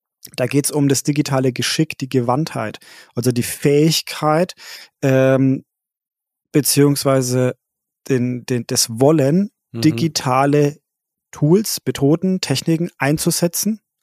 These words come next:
Speaker 1: anzuwenden
Speaker 2: Mhm.
Speaker 1: und auch vielleicht ein Stück weit, äh, die Bedingungen dafür zu entwickeln, die Rahmenbedingungen zu ändern, dass es funktioniert. Weißt du, was ich meine?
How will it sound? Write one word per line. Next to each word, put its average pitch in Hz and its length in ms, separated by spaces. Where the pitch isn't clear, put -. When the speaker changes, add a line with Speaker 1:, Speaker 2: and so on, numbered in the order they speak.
Speaker 1:
anzuwenden 175 960
Speaker 2:
Mhm. 117 440
Speaker 1:
und 160 240
auch 156 360
vielleicht 151 460
ein 165 60
Stück - 320
weit, 151 340
äh, 139 320
die 135 180
Bedingungen 160 640
dafür 127 800
zu - 220
entwickeln, 123 540
die 120 100
Rahmenbedingungen 127 840
zu - 200
ändern, 120 200
dass - 180
es 143 120
funktioniert. 113 720
Weißt 143 180
du, 190 40
was 170 80
ich 151 140
meine? 107 260